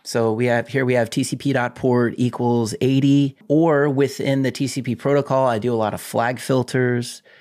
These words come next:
Uh, so T C P dot flags dot syn. These are some common ones, but as we're learning how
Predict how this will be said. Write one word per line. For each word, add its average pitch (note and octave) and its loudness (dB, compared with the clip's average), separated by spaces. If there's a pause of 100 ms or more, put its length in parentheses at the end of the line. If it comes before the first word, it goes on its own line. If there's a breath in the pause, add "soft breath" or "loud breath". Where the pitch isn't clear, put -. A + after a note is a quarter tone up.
(160 soft breath)
Uh, G2+ -2
so G2+ -2
T A#2+ -4
C A#2 -6
P A#2+ -2
dot G#2 -2
flags G#2+ -4
dot - -4
syn. F#2 -2
These A3+ 2
are C4 2
some A#3 2
common F3 0
ones, C3+ 2
but A#2+ -2
as F#3+ -2
we're G#3+ 4
learning E3 4
how C#3+ 0